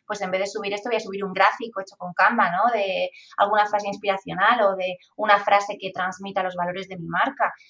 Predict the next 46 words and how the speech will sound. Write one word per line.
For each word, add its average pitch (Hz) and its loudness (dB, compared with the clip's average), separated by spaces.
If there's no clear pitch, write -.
y 202 -2
ahí 180 6
no 196 -2
estoy 196 -8
poniendo 180 -6
foto 175 -4
de 175 -2
producto. 190 -6
Entonces, 196 -4
aprovechar 226 6
esa 240 2
variedad 233 8
que 226 0
nos 214 0
dan 214 2
las 214 4
redes 220 0
sociales 226 2
también 202 -4
está 220 2
bien, 208 -4
porque 220 -2
además 185 -4
el, 202 -16
al 196 0
con-, 185 -6
el, 180 -8
el 180 -14
usuario 226 8
ve 226 8
otro 226 6
tipo, 196 4
ve 233 8
contenidos 220 0
más 214 4
variados, 190 2
no 202 -6
solamente 196 0
ve 190 -4
productos, 185 -6
no 180 -10
solamente 180 -8
ve 180 0
fotografías, 190 -2
sino 180 -12
que 180 -6